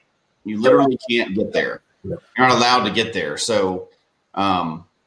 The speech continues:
Speaker 1: even though the earth cache feature is there, you just can't physically get to part of that for months of the year. So that's kind of a seasonal type cache, but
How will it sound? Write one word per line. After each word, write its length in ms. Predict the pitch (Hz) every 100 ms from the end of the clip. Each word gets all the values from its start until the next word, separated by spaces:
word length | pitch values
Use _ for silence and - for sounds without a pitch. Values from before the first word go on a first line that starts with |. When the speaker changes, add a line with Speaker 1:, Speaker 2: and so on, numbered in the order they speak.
| _ _ -
Speaker 1:
even 200 | 156 151
though 440 | 147 135 127 - -
the 160 | 123
earth 240 | 113 202 -
cache 240 | 131 113
feature 320 | 127 117 113
is 100 | 107
there, 340 | 98 101 110 101
you 140 | 123 147
just 300 | 139 - -
can't 220 | 123 -
physically 460 | 123 117 110 107
get 180 | 95 113
to 80 | 104
part 220 | 107 107
of 60 | 95
that 160 | 87 -
for 60 |
months 260 | 95 98 92
of 80 | 85
the 80 | 82
year. 260 | 101 82
So 360 | 78 90 80 78 _ _ _ _ _
that's 220 | 143 143
kind 260 | - 120 147
of 80 |
a 40 | 180
seasonal 540 | - 170 170 175 180
type 280 | 175 180 165
cache, 340 | 180 180 185
but 320 | - 123 104